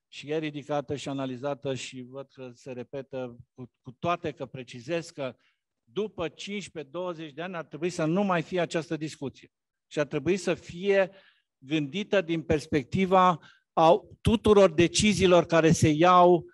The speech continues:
uh, în viitor. Dacă se mai construiesc cartiere, dacă se fac nu știu ce minuni, uh, trebuie să se țină cont de această mie de metri. Dar și ea, din punct de vedere tehnic,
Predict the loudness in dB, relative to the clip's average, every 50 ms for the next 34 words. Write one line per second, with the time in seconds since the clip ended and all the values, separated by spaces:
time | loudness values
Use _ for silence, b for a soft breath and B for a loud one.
0 | B B B B _ 0 2 4 6 6 6 6 6 6 4 4 4 4 4 2
1 | 4 4 4 6 6 4 4 2 2 2 2 2 -2 -2 0 0 0 0 0 0
2 | 0 -2 -2 2 2 0 0 2 2 2 2 0 0 -2 2 4 6 6 6 4
3 | 2 0 -2 -2 -2 -2 -6 -8 -6 -8 -10 -8 -2 0 2 2 0 0 -4 -6
4 | -6 -2 -2 -2 0 2 2 2 2 2 2 2 2 2 2 2 0 -2 -6 b
5 | b b b b b b b -4 -4 -4 -4 -6 -4 -4 -2 0 0 0 0 0
6 | -2 -2 0 -2 -4 -4 -2 -2 0 0 0 0 0 0 0 2 2 0 0 2
7 | 0 -2 -2 0 -2 -2 -2 -2 -4 -4 -4 -4 -4 -4 -4 -4 -6 -8 _ _
8 | -16 -6 -4 -2 -2 -2 -4 -6 -8 -6 -2 0 2 2 0 0 -2 -6 -6 -6
9 | -4 -4 2 4 4 4 6 6 6 4 4 4 2 2 2 2 2 2 0 -2
10 | -2 -4 -4 _